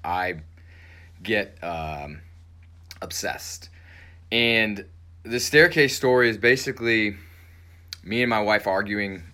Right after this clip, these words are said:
on the staircase of our house. We lived there for, like, nine years, but this had to be probably two, it,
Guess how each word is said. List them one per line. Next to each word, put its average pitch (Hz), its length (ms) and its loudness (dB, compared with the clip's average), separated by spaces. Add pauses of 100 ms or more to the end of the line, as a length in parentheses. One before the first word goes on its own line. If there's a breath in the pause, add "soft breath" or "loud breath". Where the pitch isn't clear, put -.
(120)
on 104 160 -4
the 110 80 -6
staircase 107 580 -2
of 90 220 -8
our 92 300 -2
house. 92 520 -4 (100)
We 90 120 -12 (680 loud breath)
lived 135 140 0
there 143 80 6
for, 131 80 -2
like, 120 100 4
nine 113 300 2
years, 110 240 0
but 92 140 -18
this 127 180 -2
had 110 240 4
to 98 80 -8
be 92 480 -8 (840 loud breath)
probably 117 480 2
two, 123 340 -8
it, - 220 -16